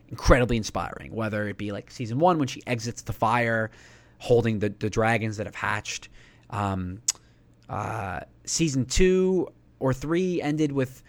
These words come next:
uh, her, like, riding the dragons or something and freeing people from chains.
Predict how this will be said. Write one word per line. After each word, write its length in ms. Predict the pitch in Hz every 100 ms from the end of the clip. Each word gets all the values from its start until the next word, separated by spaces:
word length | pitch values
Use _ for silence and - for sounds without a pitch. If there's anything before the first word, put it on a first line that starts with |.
| - - - - -
uh, 500 | 110 101 101 98 98 - - - -
her, 480 | - - 160 151 151
like, 240 | 139 120 -
riding 520 | 127 120 131 156 165
the 100 | 156
dragons 720 | 143 151 151 147 147 147 143 143
or 80 |
something 680 | 143 156 147 151 143 143 139 131 - - - -
and 680 | 113 113 110 107 104 101 - - -
freeing 420 | - 160 165 165
people 280 | - 151 143
from 200 | 131 127
chains. 640 | - 139 135 131 123 117